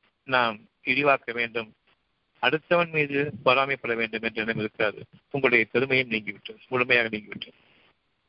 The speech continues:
நீங்கள் உயிர் வாழ்ந்தால் போதும் என்ற நிலைக்கு வரும்பொழுது நாம் மனிதனிடம் கெஞ்ச ஆரம்பிப்போம். அதற்கும் பேச்சு வராது. அவர்கள் உங்களை இழிவுபடுத்துவார்கள், இழிவாகவும் பார்ப்பார்கள், உங்களை கிட்டே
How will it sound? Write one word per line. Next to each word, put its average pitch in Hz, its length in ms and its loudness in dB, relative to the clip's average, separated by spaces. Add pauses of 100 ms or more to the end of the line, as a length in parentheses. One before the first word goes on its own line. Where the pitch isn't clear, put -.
(640)
நீங்கள் 131 240 4
உயிர் 165 200 4
வாழ்ந்தால் 156 440 2
போதும் 135 220 -4
என்ற 127 140 -4
நிலைக்கு 120 240 -6
வரும்பொழுது 113 440 -4 (800)
நாம் 135 260 2 (580)
மனிதனிடம் 151 460 0
கெஞ்ச 127 240 -6
ஆரம்பிப்போம். 117 520 -4 (840)
அதற்கும் 127 480 0
பேச்சு 117 320 2
வராது. 107 280 2 (180)
அவர்கள் 120 300 2
உங்களை 107 300 -2
இழிவுபடுத்துவார்கள், 110 800 0
இழிவாகவும் 117 480 2
பார்ப்பார்கள், 107 480 -2 (380)
உங்களை 139 340 4
கிட்டே - 340 -2